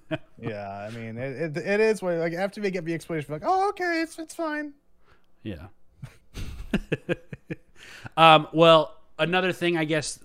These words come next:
Speaker 2: a, a segue into, um, I guess, the collaborative process. You and, um, Pumpkin co-, have co-founded and co-host the Showdown series, which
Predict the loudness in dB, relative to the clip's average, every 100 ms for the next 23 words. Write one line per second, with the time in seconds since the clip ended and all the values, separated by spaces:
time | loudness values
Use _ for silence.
0 | -10 -10 -4 -4 -2 -2 -2 -2 -2 0
1 | -2 -4 -8 -16 -20 -20 -6 -2 -2 -2
2 | -2 0 0 0 -2 -2 0 0 -4 -6
3 | -4 -4 -4 -8 -4 -2 0 0 -4 -6
4 | -6 -4 -2 -2 -4 -6 -6 -10 -12 -20
5 | -20 -20 -10 -2 2 4 2 0 -2 0
6 | 0 -2 -6 -8 -10 -16 -10 -6 -4 -4
7 | -10 -16 -20 -16 4 4 4 -2 -6 -6
8 | -10 -6 0 2 0 -2 -10 -18 -6 -6
9 | -2 2 2 2 -2 0 -2 -4 -6 -8
10 | 0 0 2 0 0 -4 -10 -16 -20 -20
11 | -6 -2 2 2 2 -2 -6 -6 -8 -10
12 | -14 -4 -4 -4 -8